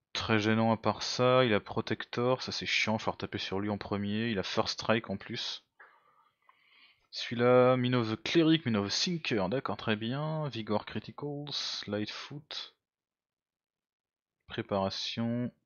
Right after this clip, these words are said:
ok, et les autres c'est des mecs standards et lui. Tiring Critical, Weakening Critical, et Six Skin, Sex Skin.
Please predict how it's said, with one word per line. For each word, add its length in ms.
ok, 360
et 300
les 180
autres 180
c'est 100
des 140
mecs 160
standards 440
et 60
lui. 600
Tiring 280
Critical, 580
Weakening 420
Critical, 640
et 60
Six 300
Skin, 760
Sex 420
Skin. 580